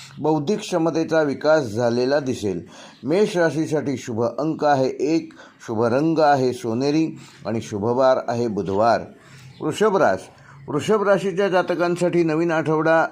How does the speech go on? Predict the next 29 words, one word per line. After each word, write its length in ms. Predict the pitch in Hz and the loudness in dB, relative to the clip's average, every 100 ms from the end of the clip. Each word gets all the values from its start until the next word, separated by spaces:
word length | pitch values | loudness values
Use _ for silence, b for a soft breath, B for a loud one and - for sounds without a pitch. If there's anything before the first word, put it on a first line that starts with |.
| - | -4
उत्तम 440 | 123 - 170 170 | -12 -6 -2 0
असणार 320 | 160 165 160 160 | -2 -2 0 0
असून 320 | 143 165 160 - | 0 -2 -2 -2
आयुष्यात 460 | 139 143 - 151 | -2 -2 -2 -2
प्रत्येक 600 | 147 131 127 - 170 160 | -2 -8 -8 -6 -6 -2
गोष्टीचा 480 | 135 123 151 147 156 | -2 -2 -4 -2 -2
निर्णय 460 | 143 131 131 151 143 | 0 0 0 -2 -2
घेण्यासाठी 720 | 127 139 143 175 127 113 - B B 135 | -2 -2 -4 -4 -4 -6 -10 B B -2
जोडीदाराची 760 | 127 135 147 143 139 139 165 | 0 2 2 4 2 0 -4
चांगली 480 | 151 139 113 127 170 | -4 -2 -2 0 0
साथ 280 | 170 143 101 - B B - | 0 0 0 -4 B B 2
या 100 | 131 | 2
आठवड्यात 360 | 123 127 131 | 2 0 0
तुम्हाला 460 | 131 123 117 123 131 | -2 -2 0 2 2
लाभणार 480 | 120 98 101 120 127 - | 2 0 0 0 -2 -2
आहे. 400 | 98 107 98 - B B B | -4 -2 -4 -8 B B B
या 100 | 170 | 0
आठवड्यात 340 | 180 190 185 185 | 2 4 4 2
तुम्ही 420 | - 147 165 170 | 0 0 0 0
तुमची 360 | 156 147 - 170 | -2 -2 -4 -6
कामं 400 | - 135 139 156 | -2 0 2 0
अगदी 300 | 143 139 156 | 0 0 0
वेगाने 440 | 123 113 147 165 | 0 0 0 0
पूर्ण 260 | 143 160 160 | -2 -2 -2
कराल. 320 | 143 104 85 - B B 135 | -2 -2 -4 -10 B B -2
जर 100 | 190 | 0
तुम्ही 300 | 190 190 185 | 0 2 4
व्यावसायिक 600 | 131 131 131 165 175 117 | 4 2 0 0 0 -2
असाल 340 | 143 147 | -2 0